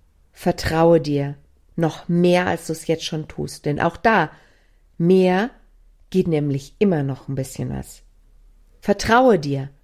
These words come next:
Vertraue dir und dass das Universum immer es gut jetzt hier in diesem Moment mit dir meint.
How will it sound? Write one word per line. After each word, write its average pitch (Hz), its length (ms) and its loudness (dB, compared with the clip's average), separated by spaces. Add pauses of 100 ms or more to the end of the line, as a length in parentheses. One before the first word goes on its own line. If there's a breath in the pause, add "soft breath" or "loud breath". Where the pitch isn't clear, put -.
(400 loud breath)
Vertraue 247 720 0 (120)
dir 277 500 0
und 214 160 0
dass 214 120 2
das 208 140 -6
Universum 240 880 2 (140)
immer 330 560 0 (180)
es - 240 0
gut 359 280 2
jetzt 208 260 0
hier 214 200 -2
in 208 60 4
diesem 196 240 4
Moment 190 440 2
mit 175 160 -4
dir 160 100 2
meint. 143 420 -6